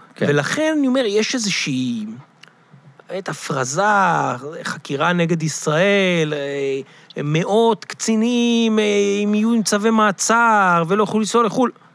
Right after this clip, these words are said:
Speaker 2: זה לא המצב, אוקיי? בסוף... התובעת, הרי, אה, אני לא צריך לספר לך, אתה מכיר את עולם המשפט יותר טוב ממני, כן? בסוף בן אדם שהולך למשפט רוצה לנצח,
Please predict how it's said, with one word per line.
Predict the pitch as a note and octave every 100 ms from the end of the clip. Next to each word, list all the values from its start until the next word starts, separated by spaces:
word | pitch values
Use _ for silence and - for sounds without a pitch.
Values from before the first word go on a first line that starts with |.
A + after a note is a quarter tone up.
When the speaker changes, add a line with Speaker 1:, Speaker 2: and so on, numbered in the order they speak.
| _ -
Speaker 2:
זה | C#3 D#3
לא | A#3+ F#4
המצב, | D#4+ - B2 G2+ - _ _ _ _ _ -
אוקיי? | C3+ F#3
בסוף... | E3 D#3 - D4 D4+ - - - - _ _ _ -
התובעת, | C#3 - C#3+ C3+ G#3 F3+ D#3+
הרי, | D3+ C#3 C3 - -
אה, | A2+ A#2+ A#2+ -
אני | B2+
לא |
צריך | D#3 G3+
לספר | - D#3+ - C#3+
לך, | B2 B2+ A#2+ A#2+
אתה | B2 C3
מכיר | C3 F3+
את | E3+
עולם | D#3+ D3 D#3 E3+
המשפט | E3 - E3 D#3
יותר | D3
טוב | D#3+ F3+
ממני, | D#3 C3+ A2+ G#2 G2 - - -
כן? | B2 C3+ D#3+ - - - - _ - - _
בסוף | A#2+ - A#3 C#4
בן | A3+
אדם | F#3+ B3+ - - -
שהולך | C#3+ E3+ E4
למשפט | G#3+ - A#3+
רוצה | G3+ A#3+
לנצח, | A#3 - C4+ G3